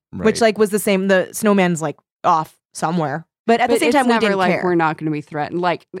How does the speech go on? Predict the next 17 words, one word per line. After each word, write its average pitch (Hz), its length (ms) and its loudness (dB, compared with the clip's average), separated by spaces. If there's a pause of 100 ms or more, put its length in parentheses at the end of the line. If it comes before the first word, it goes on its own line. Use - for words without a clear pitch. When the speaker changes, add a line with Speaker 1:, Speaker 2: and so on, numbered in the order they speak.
(120)
Speaker 3:
A, 190 300 -2
the, 170 300 -6 (240)
the 165 220 -8 (100)
snowman 165 400 -4
was 151 220 -12
nice. 143 520 -6 (100)
Speaker 1:
He 233 80 4
was 190 140 2
nice. 151 200 -10
Speaker 3:
He 196 100 -2
was 175 100 -2
a 175 40 -6
good 165 320 -6
snowman 151 440 -4
who 175 100 -6
saved 160 400 -8
them. 151 300 -6